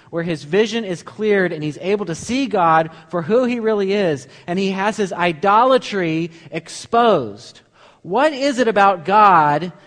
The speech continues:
that he sees that changes his perspective? What is it about the character and nature of God that gets his eyes off the prosperity of the wicked, off the envy of them, and back where it belongs, worship, his worship, worshiping where it belongs?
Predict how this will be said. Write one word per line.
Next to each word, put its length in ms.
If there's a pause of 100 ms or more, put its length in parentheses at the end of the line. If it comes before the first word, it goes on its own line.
that 120
he 140
sees 640
that 120
changes 440
his 160
perspective? 800 (180)
What 180
is 140
it 80
about 240
the 80
character 880 (180)
and 220
nature 440
of 180
God 480 (180)
that 180
gets 260
his 180
eyes 520
off 380
the 80
prosperity 640
of 80
the 80
wicked, 580 (240)
off 380
the 180
envy 380
of 160
them, 400 (220)
and 120
back 300
where 180
it 60
belongs, 640
worship, 460
his 180
worship, 540
worshiping 540
where 160
it 120
belongs? 640